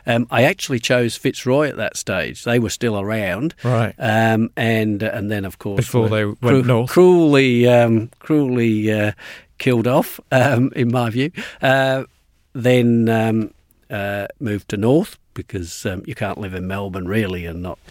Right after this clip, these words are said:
Speaker 1: have a football team, at least in name, even if you don't, um, sort of go to every match. Um, so, yes, I'm a North fan, and I, I, I do like the shin boner spirit, um, approach, so, uh, we might bring that to the C O O portfolio.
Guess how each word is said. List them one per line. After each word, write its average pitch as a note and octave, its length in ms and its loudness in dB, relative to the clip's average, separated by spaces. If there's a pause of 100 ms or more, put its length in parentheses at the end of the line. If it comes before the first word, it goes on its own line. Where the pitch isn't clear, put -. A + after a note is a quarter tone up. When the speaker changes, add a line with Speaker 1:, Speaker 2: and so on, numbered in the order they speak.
Speaker 1:
have F#2 360 -10
a F2+ 120 -8
football G2 440 -12
team, F#2+ 380 -10 (180)
at - 160 -10
least A2+ 420 -4 (160)
in G2 200 -4
name, G#2 420 -4
even G2 220 -8
if - 100 -12
you A#2 80 -10
don't, G2 240 -10 (420)
um, A#2+ 160 -8 (220)
sort - 160 -2
of A#2+ 60 -2
go C3 120 2
to A2+ 140 2
every G#2+ 180 -2
match. A#2 320 -2 (360)
Um, B2 260 2
so, A#2+ 320 2
yes, B2+ 220 -2
I'm A2+ 100 0
a A2+ 80 0
North B2 340 0 (220)
fan, E3+ 480 0
and G#2 380 -4
I, G#2 360 -6
I, G#2 100 -6
I - 20 -2
do C3+ 240 2
like C3 240 2
the C#3 80 -8
shin B2 320 0
boner B2 280 0
spirit, C3 440 -4 (480)
um, B2 400 -8 (500)
approach, - 500 -6
so, G#2 460 -4
uh, G2+ 160 -6
we A#2 140 -8
might A#2 200 -4
bring A2+ 180 -4
that A2+ 180 -6
to - 80 -4
the G#2+ 100 -2
C B2 200 -6
O A#2 120 0
O B2 140 0
portfolio. B2+ 680 -4